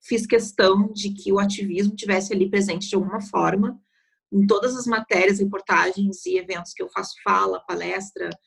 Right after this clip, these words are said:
eu sempre tenho questionamento, né? Eu sempre questiono. Já quebrei minha cara muitas vezes, mas eu, é a minha essência ser questionadora, assim, então, porque se eu não questiono nos ambientes que eu tenho oportunidade de estar,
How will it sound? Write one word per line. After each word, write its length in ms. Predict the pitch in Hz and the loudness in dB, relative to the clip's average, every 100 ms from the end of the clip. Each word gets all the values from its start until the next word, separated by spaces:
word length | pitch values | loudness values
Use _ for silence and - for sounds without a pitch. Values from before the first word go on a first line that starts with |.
| _ _ _ | _ _ _
eu 80 | 202 | -8
sempre 280 | 226 233 - | -6 -6 0
tenho 240 | 247 247 | 0 0
questionamento, 920 | 247 208 - 202 202 180 175 180 - | -4 -6 -4 0 2 2 -2 -10 -10
né? 300 | 156 160 165 | -8 -6 -6
Eu 60 | 165 | -8
sempre 400 | - 208 226 233 | -2 0 0 -4
questiono. 600 | 196 196 156 147 - - _ _ - | -4 -4 -6 -6 -12 -16 _ _ -4
Já 120 | 269 | 0
quebrei 260 | 349 - 277 | 2 2 0
minha 140 | 294 | -2
cara 240 | 294 240 | 0 0
muitas 320 | 233 226 254 220 | -2 -8 -8 -2
vezes, 500 | 185 196 202 220 - | 0 0 -4 -12 -8
mas 260 | 202 196 | -2 -2
eu, 100 | 202 202 202 - _ - | -2 -4 -6 -14 _ -10
é 120 | 202 | -4
a 40 | |
minha 120 | 196 202 | 0 2
essência 320 | 220 202 - | 0 -4 -6
ser 100 | 208 | -8
questionadora, 640 | 202 - 214 202 175 160 | -8 -4 0 2 2 -2
assim, 220 | - - | -8 -8
então, 360 | 165 165 165 190 - - - _ | -6 0 0 0 -6 -18 -20 _
porque 220 | 220 233 | -2 0
se 160 | 233 - | 2 4
eu 140 | 233 | 4
não 120 | 294 | 4
questiono 720 | 294 277 - 240 196 220 220 214 | 0 -4 -2 0 2 0 -2 0
nos 200 | 202 202 | 2 2
ambientes 420 | 196 190 196 196 | 4 4 4 -2
que 140 | - | 0
eu 120 | 214 | 0
tenho 220 | 240 233 214 | 0 -2 -4
oportunidade 640 | 202 202 196 180 175 170 | -6 -6 -2 0 0 -2
de 60 | 170 | -8
estar, 500 | - - 165 - | -6 -4 -4 -4